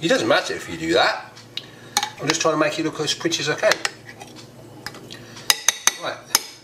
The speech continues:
So now, what we need now, what you're gonna need is you're gonna need some lollipop sticks like this. You know, Commoner Garden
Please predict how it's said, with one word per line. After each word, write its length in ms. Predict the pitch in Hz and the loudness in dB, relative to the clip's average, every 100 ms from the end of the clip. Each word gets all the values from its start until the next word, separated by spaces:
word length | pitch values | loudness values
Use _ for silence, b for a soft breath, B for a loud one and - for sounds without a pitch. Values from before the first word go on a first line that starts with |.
| - | -10
So 300 | - 139 - - - - B B B B - | -2 -2 -2 -12 -20 -20 B B B B 0
now, 280 | 202 185 - - - | 4 4 2 0 0
what 140 | 190 | 2
we 80 | 185 | 2
need 200 | 160 127 | 2 2
now, 300 | 120 147 - - - | 2 2 0 -12 -2
what 160 | 196 190 | 2 2
you're 160 | 165 | 4
gonna 140 | 151 123 | 2 0
need 260 | 110 139 - | -2 -4 0
is 500 | 180 110 - - - - - - - - - B B B B B B B - - - - - - - - | 0 2 0 -4 -6 -18 -20 -20 -20 -20 -20 B B B B B B B 2 2 -2 -6 -10 -10 -10 -2
you're 140 | 175 | 4
gonna 140 | 170 175 | 6 6
need 160 | 202 | 4
some 240 | 202 190 190 | 4 2 4
lollipop 420 | 220 226 - 165 | 6 6 4 2
sticks 340 | - - - | 2 2 2
like 120 | 165 147 | 2 2
this. 280 | 131 - | 2 2
You 60 | 147 | 0
know, 80 | 151 | -2
Commoner 320 | - 214 180 | 0 2 4
Garden 580 | 156 156 156 160 160 | 4 4 4 4 2